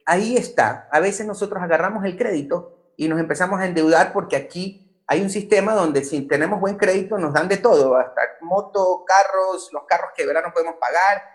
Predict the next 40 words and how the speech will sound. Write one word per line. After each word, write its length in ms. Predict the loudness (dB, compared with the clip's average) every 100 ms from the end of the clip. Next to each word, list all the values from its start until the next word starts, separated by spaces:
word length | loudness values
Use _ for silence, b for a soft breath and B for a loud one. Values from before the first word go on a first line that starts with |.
| _ -8
que 100 | -6
siempre 380 | -6 -2 0
hemos 200 | 0 -2
querido 360 | -2 0 2 0
tener 340 | -2 -2 -2
y 80 | -2
de 80 | -4
repente 420 | -4 -6 -8 -6
ya 200 | -4 -4
con 120 | -4
el 100 | -6
crédito 260 | -4 -4 -4
los 100 | -8
podemos 340 | -8 -8 -10 -10
tener, 260 | -10 -10 -10
pero 120 | -12
no 100 | -10
quiere 140 | -10
decir 160 | -10 -10
que 80 | -12
los 80 | -2
podamos 300 | -2 0 -2
pagar. 400 | 4 6 6 4 -8 _ _ _ _
Un 140 | -6
montón 320 | -4 -2 -2
de 100 | -2
cosas 360 | -2 -2 -4 -6
que 120 | -6
nos 180 | -6 -4
dan 240 | -6 -6 -8
cuando 220 | -8 -6
tenemos 260 | -6 -6 -6
buen 140 | -6
crédito, 420 | -2 -4 -4 -8
por 140 | -6 -4
eso 160 | -6
es 80 | -12
que 80 | -10
me 100 | -8
refiero 380 | -6 -2 -2